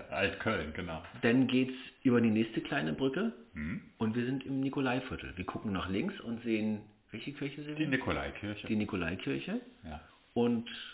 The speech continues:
Speaker 2: wir sehen das Alexa, was siebenhundert Jahre später gebaut wird.
Speaker 1: <laughs> Am
Speaker 2: Ich war
Speaker 1: Horizont.
Speaker 2: übrigens Weihnachten mal im Alexa.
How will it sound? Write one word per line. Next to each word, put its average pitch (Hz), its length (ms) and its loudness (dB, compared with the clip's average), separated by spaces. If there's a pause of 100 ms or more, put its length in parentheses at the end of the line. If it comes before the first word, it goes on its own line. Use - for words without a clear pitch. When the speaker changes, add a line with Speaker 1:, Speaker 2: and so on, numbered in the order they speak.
(220)
Speaker 2:
wir 104 140 2
sehen 107 140 4
das 113 100 0
Alexa, 113 400 2 (420)
was 101 220 2 (680)
siebenhundert 117 300 12
Jahre 101 180 10
später 101 280 12
gebaut 92 360 10
wird. - 180 10
Speaker 1:
<laughs> 147 160 6
Am 104 120 2
Speaker 2:
Ich 92 60 0 (220)
war 110 120 4
Speaker 1:
Horizont. 135 120 4
Speaker 2:
übrigens 123 320 6
Weihnachten 123 380 6
mal 113 120 8
im 110 60 4
Alexa. - 480 0